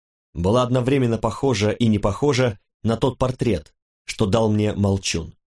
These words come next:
Узнаваемые черты лица, прическа,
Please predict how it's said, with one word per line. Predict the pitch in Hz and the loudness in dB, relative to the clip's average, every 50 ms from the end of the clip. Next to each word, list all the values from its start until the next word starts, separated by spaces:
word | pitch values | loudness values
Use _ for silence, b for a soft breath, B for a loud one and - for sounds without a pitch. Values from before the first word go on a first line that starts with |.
| _ _ _ _ _ _ _ _ _ _ _ | _ _ _ _ _ _ _ _ _ _ _
Узнаваемые | - 104 101 104 110 113 110 123 147 143 139 127 117 110 107 | -4 -2 0 2 2 2 2 2 2 2 2 2 2 0 0
черты | 92 - - 117 107 - - 113 | 0 0 -2 -2 -2 0 0 0
лица, | 101 95 92 - - - - 131 139 | 0 0 0 0 -2 -2 0 0 -2
прическа, | - - 92 90 87 - - - 135 131 127 - - - 123 113 98 | -2 -2 -2 -2 -2 0 0 2 2 2 0 0 0 0 -2 -2 -2